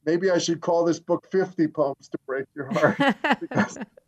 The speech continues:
Speaker 1: because a hundred poems is really a lot to write about.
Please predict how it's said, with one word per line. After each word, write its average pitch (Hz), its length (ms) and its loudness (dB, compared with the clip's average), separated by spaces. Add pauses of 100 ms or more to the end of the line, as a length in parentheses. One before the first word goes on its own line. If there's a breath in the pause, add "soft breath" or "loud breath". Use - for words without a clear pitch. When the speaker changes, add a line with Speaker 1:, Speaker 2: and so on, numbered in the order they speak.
(100)
Speaker 1:
because 190 300 -2
a 202 120 0
hundred 208 380 0
poems 196 300 0
is 147 140 0
really 180 340 2
a 156 80 2
lot 160 280 2
to 160 100 0
write 160 280 2
about. 135 400 0